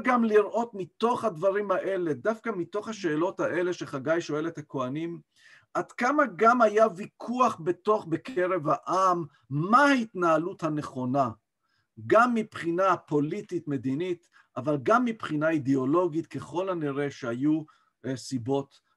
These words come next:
גם לכיוונים האלה. ובפרץ עומד חגי,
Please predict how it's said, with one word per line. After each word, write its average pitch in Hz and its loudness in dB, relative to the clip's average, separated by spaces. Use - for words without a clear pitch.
גם 135 -2
לכיוונים 120 -6
האלה. 101 -10
ובפרץ 202 0
עומד 151 -2
חגי, 147 2